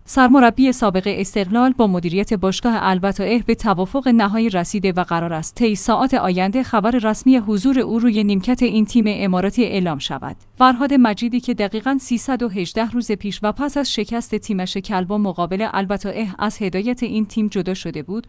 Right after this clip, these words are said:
حالا با همان تیم به میادین باز می‌گردد. این بازگشت شاید یکی از اتفاقات جالب و قابل توجه فصل فوتبال امارات باشد،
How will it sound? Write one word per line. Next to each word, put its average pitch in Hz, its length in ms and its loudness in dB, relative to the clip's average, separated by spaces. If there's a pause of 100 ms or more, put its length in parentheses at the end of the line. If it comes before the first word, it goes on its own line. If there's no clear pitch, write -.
(200)
حالا 226 320 0
با 240 140 0
همان 196 360 0
تیم 233 260 0
به 226 120 -2
میادین 185 500 0
باز 185 280 -2
می‌گردد. 139 440 -10 (220)
این 302 160 4
بازگشت 226 580 2
شاید 262 340 0
یکی 254 240 2
از 254 160 2
اتفاقات 233 600 -2
جالب 202 480 0
و 208 40 2
قابل 170 360 -2
توجه 208 560 -2
فصل 269 360 -2
فوتبال 185 500 -4
امارات 170 440 -4
باشد، 151 360 -10